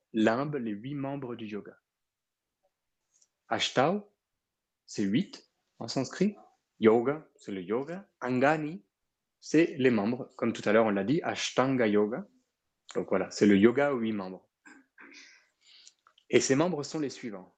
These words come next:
Yama, les astreintes, ou les ne pas faire, qui seraient un petit peu les bases de la vie en société harmonieuse. Niyama, les faire,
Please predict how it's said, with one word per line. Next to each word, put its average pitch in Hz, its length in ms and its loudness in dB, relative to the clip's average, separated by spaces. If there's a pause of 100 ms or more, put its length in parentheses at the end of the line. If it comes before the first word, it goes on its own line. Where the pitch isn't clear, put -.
(300)
Yama, 147 560 0 (680)
les 104 180 -4
astreintes, - 720 -6 (440)
ou 143 140 6
les 151 140 8
ne 123 240 6
pas 120 200 0
faire, - 360 -10 (500)
qui 131 80 0
seraient 143 240 4
un 165 100 -4
petit - 140 -14
peu 180 160 -4
les 139 160 -6
bases 156 640 -8
de 113 140 -8
la 110 100 -4
vie 123 180 -6
en 147 100 -4
société 135 600 -4
harmonieuse. 110 640 -8 (560)
Niyama, 147 640 2 (920)
les 113 120 0
faire, 113 460 -4